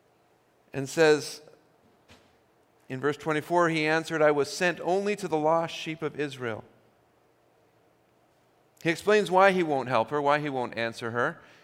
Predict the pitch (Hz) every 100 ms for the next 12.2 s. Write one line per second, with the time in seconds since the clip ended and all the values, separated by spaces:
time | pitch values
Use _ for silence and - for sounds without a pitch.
0 | _ _ _ _ _ _ _ _ _ _
1 | - 120 123 160 160 185 208 160 117 123
2 | - _ _ _ _ _ - - _ _
3 | - 107 101 113 104 101 101 95 - 98
4 | 107 95 90 113 127 120 131 127 170 175
5 | 180 170 151 139 143 156 - - 151 143
6 | - - _ _ _ _ - 120 123 147
7 | 131 120 143 139 139 170 202 202 185 156
8 | 175 185 156 135 131 156 165 180 147 -
9 | 180 156 156 180 180 139 151 214 - -
10 | _ _ - - _ _ 135 156 160 156
11 | 143 165 165 - 151 139 147 147 110 -
12 | -